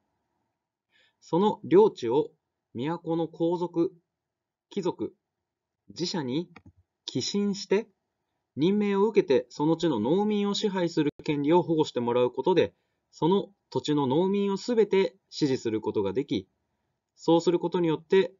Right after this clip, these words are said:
自分たちの力を伸ばしていったんです。荘園以外の国司が支配する土地、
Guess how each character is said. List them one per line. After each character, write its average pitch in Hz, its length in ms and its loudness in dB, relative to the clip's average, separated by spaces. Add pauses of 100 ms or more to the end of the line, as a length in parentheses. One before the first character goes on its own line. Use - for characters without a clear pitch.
(160)
自 117 140 -4
分 143 180 -2
た 156 120 -4
ち 117 120 -6
の 101 100 -4
力 202 380 -4
を 202 260 4
伸 113 100 -4
ば 117 100 -2
し - 60 -14
て 101 80 -4
い 98 40 -2
っ - 40 -20
た 95 140 -10
ん 92 60 -8
で 90 100 -6
す。 - 240 -20 (1700)
荘 190 380 10
園 196 200 4
以 196 100 4
外 160 220 2
の 143 220 0 (280)
国 226 200 2
司 - 180 -2
が 185 100 0
支 175 140 -2
配 139 200 0
す 117 140 -4
る 104 100 -2
土 98 120 -8
地、 - 220 -2